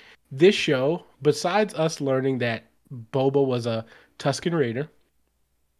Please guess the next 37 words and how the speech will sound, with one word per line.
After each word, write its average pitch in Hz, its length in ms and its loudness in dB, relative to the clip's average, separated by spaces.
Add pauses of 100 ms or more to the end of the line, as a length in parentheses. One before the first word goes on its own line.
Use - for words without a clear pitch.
(100)
and 139 360 4 (300)
the 135 100 -2
fact 147 360 -2
that, 139 360 -2 (300)
what, 170 360 -2
what 185 260 0
did 185 140 0
this 175 140 2
show 165 240 2
accomplish 139 640 -4
exactly? 120 520 -8 (920)
Like, 131 380 -4 (160)
we're 175 340 8
literally 220 640 8
at 190 120 2
the 156 60 -2
same 190 340 0
point 170 260 -4
that 139 120 -2
we 131 80 -6
started 127 320 -4
this 120 120 -6
show - 260 -10
at. - 160 -16 (600)
We 160 160 4
have 160 240 4
not 175 200 4
moved, 139 280 2
because 156 400 2 (300)
at 139 100 -4
the 147 180 -10
end 254 220 6
of 208 120 4
the 156 140 2
episode, 127 560 -4 (300)
Boba's 151 320 4
like, 139 180 -2